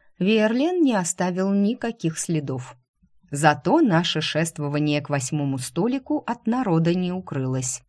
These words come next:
Все смотрели круглыми глазами, кто-то подзывал официантов, чтобы спросить. «Милорд Веерлен, я ещё раз нижайше прошу прощения», как попугай повторял Гвердон. «Все виновные уже уволены, и...»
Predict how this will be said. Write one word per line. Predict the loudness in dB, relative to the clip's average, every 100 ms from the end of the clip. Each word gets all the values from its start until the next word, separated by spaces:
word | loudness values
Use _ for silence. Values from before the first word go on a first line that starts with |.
| _
Все | -6 -2 0
смотрели | 2 2 4 2 4 2
круглыми | 2 2 4 2 2
глазами, | 0 -2 0 2 4 2 0 -14 _ -10
кто-то | -2 0 0
подзывал | -2 2 2 2
официантов, | 0 -6 -4 -2 0 0 -2 -6
чтобы | -4 -2 -4
спросить. | -4 -4 -4 -2 -2 -2 -10 _ _ _ _
«Милорд | 4 6 4 4 2 2
Веерлен, | 2 2 2 2 0 -2 -6 -8 0
я | 2
ещё | 2 2 0 -2
раз | -2 0
нижайше | 4 4 4 0 0 -2
прошу | 0 -2 -2 -6
прощения», | -2 -2 -2 -2 -2 0 2 0 -2 _ _ -6
как | -4 -2
попугай | -2 2 2 4 2 0
повторял | -6 -4 -2 0 0
Гвердон. | -2 -4 -4 -2 -2 -2 -4 _ _ -14
«Все | -8 0 2 4
виновные | 4 4 2 2 2 2
уже | 0 -2
уволены, | -2 0 2 4 4 2 0
и...» | 2 4 4